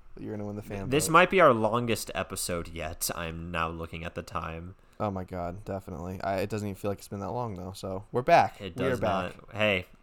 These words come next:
Speaker 2: we, we won. We're, we're giving you a big one right out of the gate. Hopefully
Speaker 1: That's
Speaker 2: you
Speaker 1: right.
Speaker 2: guys
Speaker 1: You
Speaker 2: enjoy
Speaker 1: c-,
Speaker 2: it.
Speaker 1: and guess what? You'll be able to bookmark it and come back later to it because, you know, no guarantees on the weekly episodes anymore. But that, it, we're gonna, we're gonna be just fine.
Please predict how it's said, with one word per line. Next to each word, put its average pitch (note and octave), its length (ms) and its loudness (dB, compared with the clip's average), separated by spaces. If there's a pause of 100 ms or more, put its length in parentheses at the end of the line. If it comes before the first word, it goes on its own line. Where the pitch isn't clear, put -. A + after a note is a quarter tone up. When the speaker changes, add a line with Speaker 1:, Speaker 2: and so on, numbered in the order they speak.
(400)
Speaker 2:
we, G#2 220 2
we A#2 160 2
won. C3 220 4
We're, A#2 640 0 (120)
we're A#2+ 120 -4
giving E3+ 200 4
you E3+ 100 6
a D#3 40 6
big D3+ 180 4
one D3+ 120 6
right D3 140 8
out C#3+ 120 10
of C3+ 60 0
the C3+ 60 2
gate. G#2 260 2
Hopefully A2 400 0
Speaker 1:
That's G#2+ 60 0
Speaker 2:
you C#3+ 60 4
Speaker 1:
right. B2+ 120 8
Speaker 2:
guys G#2 140 4
Speaker 1:
You A2 60 -4
Speaker 2:
enjoy G2 320 0
Speaker 1:
c-, - 60 0
Speaker 2:
it. - 20 2
Speaker 1:
and C3 120 -2
guess D#3 220 0
what? E3 200 4
You'll B2+ 120 0
be C#3 120 -2
able C#3 160 0
to B2 60 -2
bookmark C#3 580 -2
it C3 240 0
and G#2 360 -4 (200)
come C3 180 -2
back B2+ 220 4
later A#2+ 340 0
to A#2+ 260 -2
it A#2+ 140 -2
because, G#2+ 460 -6
you G#2 80 -8
know, F#2+ 240 -8 (440)
no C3 180 2
guarantees A#2+ 540 -2
on G2 140 -4
the G2+ 60 -4
weekly G2+ 360 -4
episodes F#2+ 380 -8
anymore. F2+ 320 -8
But F#2+ 200 -8
that, G#2 180 -4
it, G#2+ 180 -4 (180)
we're G#2+ 240 -8
gonna, G#2+ 220 -6 (100)
we're G#2+ 120 -6
gonna G#2 100 -6
be G2+ 80 -8
just F#2+ 240 -10
fine. E2+ 240 -16